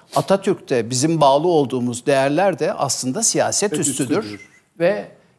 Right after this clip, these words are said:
Speaker 1: e, onlar olmasaydı zaten, e, Türkiye yüzyılı, e, diye bir olguyla karşılaşmayacaktık.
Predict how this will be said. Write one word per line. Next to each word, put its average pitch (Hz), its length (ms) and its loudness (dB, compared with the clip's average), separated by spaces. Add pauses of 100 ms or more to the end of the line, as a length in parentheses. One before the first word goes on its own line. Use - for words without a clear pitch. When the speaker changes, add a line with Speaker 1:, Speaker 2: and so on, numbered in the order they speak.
(120)
Speaker 1:
e, 151 240 4
onlar 202 400 4
olmasaydı 208 680 0
zaten, 170 680 0
e, 151 240 -2
Türkiye 165 360 0
yüzyılı, 147 720 2 (400)
e, 127 300 0
diye 143 280 4
bir 131 360 -2
olguyla 156 640 0
karşılaşmayacaktık. 131 1000 -2